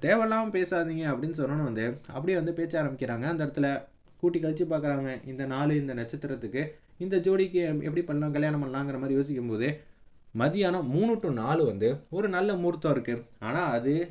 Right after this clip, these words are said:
அவ்வளவா வந்து சிறப்பான டைம் கிடையாது அப்படின்னு சொன்னோன்னே, "சரிங்க, ஃபஸ்ட்டு எடுத்தோன்னே வந்து ரஞ்சித்துக்கும் வள்ளிக்கும்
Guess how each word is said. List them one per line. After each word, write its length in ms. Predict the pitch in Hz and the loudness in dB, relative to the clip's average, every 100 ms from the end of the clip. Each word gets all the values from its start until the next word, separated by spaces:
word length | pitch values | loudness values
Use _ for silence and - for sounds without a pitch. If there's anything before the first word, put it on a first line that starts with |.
| - | -8
அவ்வளவா 540 | - 98 139 185 190 196 | -6 -6 0 2 2 2
வந்து 220 | 180 170 170 | -2 -4 -6
சிறப்பான 520 | - 120 127 131 135 156 139 - | -6 -6 -4 -4 -2 0 -2 -2
டைம் 240 | 117 139 | -2 0
கிடையாது 500 | 147 113 113 98 104 117 - - - | -2 -2 0 0 0 -2 -2 -20 -4
அப்படின்னு 380 | 123 123 147 185 | -2 0 0 -2
சொன்னோன்னே, 300 | - 143 127 127 - - | -4 -4 -4 -6 -10 -20
"சரிங்க, 380 | - 240 262 190 127 | -4 0 0 0 -2
ஃபஸ்ட்டு 380 | 151 - - - | -4 -8 -6 -2
எடுத்தோன்னே 340 | 208 185 202 190 | 0 0 0 0
வந்து 280 | 156 131 123 143 147 - | 0 2 2 0 -4 -8
ரஞ்சித்துக்கும் 720 | 104 127 185 175 147 117 113 135 147 - _ - | -2 0 2 0 0 -2 -2 -2 -6 -16 _ -6
வள்ளிக்கும் 580 | 135 202 214 208 180 | 0 2 2 0 -2